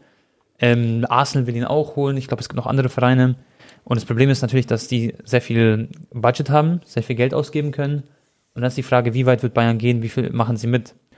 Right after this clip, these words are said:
Aber ich glaube, das haben wir noch gar nicht erwähnt, aber das mit Leon Goretzka, das ist ja auch mitbekommen, oder?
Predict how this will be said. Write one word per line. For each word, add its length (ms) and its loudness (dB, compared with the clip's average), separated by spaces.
Aber 160 2
ich 160 -2
glaube, 540 4
das 120 -10
haben 100 2
wir 40 2
noch 140 0
gar 80 0
nicht 140 -2
erwähnt, 280 -2
aber 120 -2
das 200 -6
mit 140 -2
Leon 220 2
Goretzka, 380 2
das 120 -2
ist 100 -8
ja 80 2
auch 80 2
mitbekommen, 440 -2
oder? 240 -2